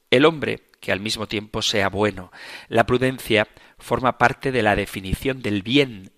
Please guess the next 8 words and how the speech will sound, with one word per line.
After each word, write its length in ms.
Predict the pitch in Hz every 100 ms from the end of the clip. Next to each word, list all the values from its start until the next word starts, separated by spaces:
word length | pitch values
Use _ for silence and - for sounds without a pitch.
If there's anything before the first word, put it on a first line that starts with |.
| -
No 180 | 123
hay 100 | 156
justicia 960 | 151 - 117 - - 190 - - 98 90 - - -
ni 260 | 117 139 202
fortaleza 720 | - 123 - 107 110 - 98 - - -
que 120 | 120
puedan 340 | - 131 139 135
considerarse 960 | 117 107 - 98 101 107 - 127 127